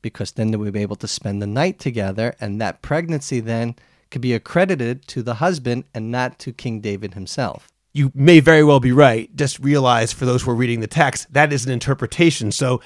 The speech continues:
Speaker 2: it's a good interpretation that you're saying that's why he wanted him to go back. The text itself, though, David, does not actually say why he told him to go to his wife. That's a reasonable interpretation, but not necessarily the only interpretation. In any case, Uriah refused, not knowing why, of course.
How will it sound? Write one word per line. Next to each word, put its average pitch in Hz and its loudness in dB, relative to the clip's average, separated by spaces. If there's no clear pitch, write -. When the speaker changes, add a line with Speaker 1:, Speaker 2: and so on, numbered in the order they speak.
Speaker 2:
it's 160 -2
a 160 2
good 165 4
interpretation 135 0
that 127 -6
you're 117 -4
saying 143 0
that's 123 -2
why 123 0
he 120 -2
wanted 120 -2
him 117 -2
to 117 -8
go 110 -2
back. 156 2
The - -10
text - -2
itself, 185 0
though, 120 -2
David, 110 -6
does 117 -6
not 156 0
actually 139 -8
say 147 4
why 135 4
he 135 0
told 127 0
him 120 2
to 110 -8
go 113 0
to 110 0
his 104 0
wife. 95 -6
That's 151 -2
a 151 -2
reasonable 160 2
interpretation, 123 -2
but 127 -2
not 135 -2
necessarily 123 -4
the 120 -6
only 123 -4
interpretation. 104 -10
In 170 0
any 175 6
case, 135 -4
Uriah 190 10
refused, 127 -4
not 151 2
knowing 117 -2
why, 98 -4
of 98 -10
course. - -6